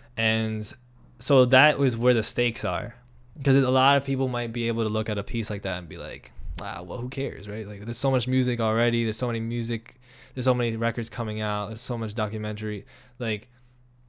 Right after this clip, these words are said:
who cares if some shit gets lost, right?"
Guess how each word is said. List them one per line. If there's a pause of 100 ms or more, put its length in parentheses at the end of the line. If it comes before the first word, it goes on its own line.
(520)
who
cares
if
some
shit
gets
lost,
right?"